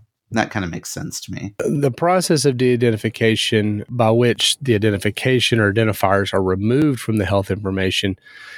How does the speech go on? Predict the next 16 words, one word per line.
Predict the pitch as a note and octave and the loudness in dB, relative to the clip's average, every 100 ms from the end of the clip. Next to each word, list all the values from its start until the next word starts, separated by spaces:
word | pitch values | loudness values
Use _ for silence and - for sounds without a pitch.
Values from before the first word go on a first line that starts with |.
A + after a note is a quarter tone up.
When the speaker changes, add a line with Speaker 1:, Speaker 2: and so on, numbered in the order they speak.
| - | -4
Speaker 2:
is | C3 | 0
what | A#2+ C3 | 2 2
ultimately | C3 C3+ B2+ B2 A2 | 2 2 2 2 4
mitigates | A2 G#2 G2+ F#2+ - | 2 2 2 2 2
the | - | 0
risk | F#2 F#2+ E2 - - - - | 2 4 4 2 -2 -4 -14
to | - A2+ | -6 -2
individuals | A2 G2+ G2+ G2+ G2+ F#2+ | 0 2 0 0 -2 -2
and | G2+ G2 | -4 0
thereby | G#2 G2+ F#2+ F#2 F#2 - _ _ | 0 2 2 2 0 -4 _ _
supports | - A2 _ - D#3+ D3+ - - - _ _ _ | -4 -4 _ -2 0 0 0 -2 -2 _ _ _
the | B2+ | -2
secondary | - - C#3+ C#3+ B2 A#2 | 0 2 2 2 4 4
use | A2+ A2+ A2 | 4 2 0
of | G2+ | 0
data | G#2+ G2+ G2 G2 G2 | 0 2 4 4 2